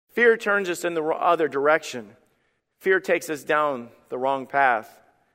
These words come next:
But I want to close with this because this is where we need to understand fear traps us. So they took up Jonah and they cast him forth in the sea, and the sea ceased from her raging.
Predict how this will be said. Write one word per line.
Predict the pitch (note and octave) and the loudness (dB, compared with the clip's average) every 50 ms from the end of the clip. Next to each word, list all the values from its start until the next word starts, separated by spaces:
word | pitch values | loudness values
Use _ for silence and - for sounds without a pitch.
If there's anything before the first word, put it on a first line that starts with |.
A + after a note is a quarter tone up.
| _ _ _ _ - | _ _ _ _ -10
But | - D3+ | -8 -4
I | D#3 E3 E3+ | -2 -2 -2
want | F3+ F3 D#3+ D3+ | -2 -2 -6 -6
to | C#3 | -10
close | B2+ - - D#3 D#3 D#3 C#3+ | -10 -6 -4 -2 -2 -2 -4
with | C3+ C#3 - | -6 -10 -4
this | - D3+ C3+ C3 | -2 -2 -2 -2
because | - - - C3+ B2 | -4 -12 -10 -8 -6
this | B2+ D3 C#3+ - | -6 -6 -6 -8
is | C#3+ B2+ | -12 -8
where | C3 C3 | -6 -6
we | B2 B2+ B2+ B2+ | -4 -4 -6 -6
need | B2+ B2 A#2 | -6 -6 -4
to | A#2 A2 A2 A2 - _ _ _ - | -4 -6 -6 -10 -20 _ _ _ -8
understand | C#3 C#3 C3 B2 A#2+ - - D3+ C#3+ C3 A#2 A2+ | -6 -6 -6 -8 -10 -8 -8 -6 -6 -6 -8 -10
fear | - - D#3+ E3+ D#3+ C3+ | -10 -6 -4 -4 -4 -4
traps | - - C3+ A#2+ A2 - - - | -4 -4 -2 -2 -2 -4 -8 -16
us. | G#2+ E2+ D2 - - - - _ _ _ _ _ _ _ _ _ _ _ _ _ _ _ _ _ | -16 -14 -14 -16 -18 -18 -20 _ _ _ _ _ _ _ _ _ _ _ _ _ _ _ _ _
So | - - F3 E3+ | -8 -6 -4 0
they | D#3+ D#3+ | 0 -2
took | D#3 - - G#3 G3+ - | -2 -2 -4 -2 0 2
up | F#3 E3 E3+ D#3+ | 2 2 2 -2
Jonah | C#3 D#3 F3+ F#3 F#3+ F#3+ F#3+ | -2 0 0 2 2 0 0
and | F3+ D#3+ | -2 -2
they | D3 C#3+ | -4 -6
cast | - - F3 E3+ F3 F3 E3+ - | -4 -2 0 0 0 0 -2 -6
him | F#3 E3+ | -10 -10
forth | E3 - F3 F3+ F3 F3 F3 F3 | -6 -2 0 2 0 0 0 -4
in | D#3 C#3+ | -6 -6
the | C#3+ C#3+ | -6 -8
sea, | C3+ - - E3 F3 F3 F3+ F3+ F3+ - - _ _ _ _ _ _ _ _ | -10 -10 -8 -6 -4 -4 -4 -6 -10 -14 -20 _ _ _ _ _ _ _ _
and | - C#3 D3+ | -12 -8 -8
the | D3 | -8
sea | - - - F#3+ F3 | -8 -6 -6 -6 -6
ceased | - - - - F#3+ G3+ G3 F#3+ F3+ - - | -6 -8 -8 -6 -4 -4 -4 -6 -8 -12 -12
from | - - D#3+ D3 C#3+ | -6 -4 -4 -4 -4
her | C#3+ D3 C3+ | -6 -6 -2
raging. | C3 D3 D#3 F3+ G3 F3+ F3 F#3+ G3 G#3+ G#3+ | 0 2 2 2 0 -2 -4 -8 -8 -8 -12